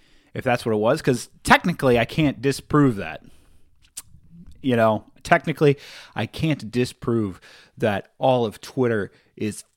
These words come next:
fake or most of the internet is fake. Can't, can't really prove or deny that.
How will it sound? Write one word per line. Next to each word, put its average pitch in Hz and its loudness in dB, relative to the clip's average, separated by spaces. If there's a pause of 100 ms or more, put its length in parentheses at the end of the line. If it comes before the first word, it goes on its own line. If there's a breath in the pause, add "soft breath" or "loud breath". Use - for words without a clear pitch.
(220)
fake - -2 (920)
or 117 2
most 120 2
of 110 -4
the 107 -2
internet 104 -2
is 76 -12 (180)
fake. 98 -4
Can't, 185 -4 (180)
can't 175 -4
really 165 -2
prove 147 2
or 131 2
deny 104 -2 (200)
that. 92 -8